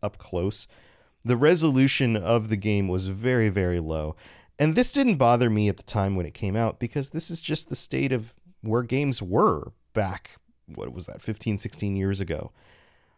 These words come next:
But for today, those graphics just, they just don't hold up. So I'm looking forward to seeing a, uh, D C area that's a little bit more crisp and clean. But also, when you go back and play these games, there are still items strewn all over the place.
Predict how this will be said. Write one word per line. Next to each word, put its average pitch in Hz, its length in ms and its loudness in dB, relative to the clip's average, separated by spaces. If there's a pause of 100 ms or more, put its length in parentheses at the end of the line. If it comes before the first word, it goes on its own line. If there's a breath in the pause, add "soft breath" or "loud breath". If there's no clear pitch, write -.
(120)
But 180 160 0
for 175 120 2
today, 175 600 2
those 135 320 0
graphics 123 420 2
just, - 280 -4 (220)
they 117 100 4
just 101 180 -2
don't 90 140 -4
hold 78 240 -12
up. - 180 -14
So 185 140 2
I'm 202 100 2
looking 208 220 0
forward 147 260 2
to 110 80 -2
seeing 117 400 2
a, 95 340 0 (200)
uh, 64 140 -8 (280)
D 104 160 -2
C 87 240 -6
area 87 320 0
that's 90 240 -6
a - 100 -8
little 107 300 2
bit 101 160 -2
more 95 240 -2
crisp - 380 -4
and 98 120 -6
clean. 147 300 0 (340 loud breath)
But 156 120 2
also, 139 560 4 (720 soft breath)
when 151 240 4
you 190 60 2
go 175 140 2
back 165 200 2
and 135 100 -4
play 202 180 0
these 226 200 -2
games, 104 360 -2
there 165 280 0
are 226 40 0
still 262 360 0
items 139 360 2
strewn 131 460 0
all 107 160 2
over 131 200 2
the 110 80 -4
place. - 400 -4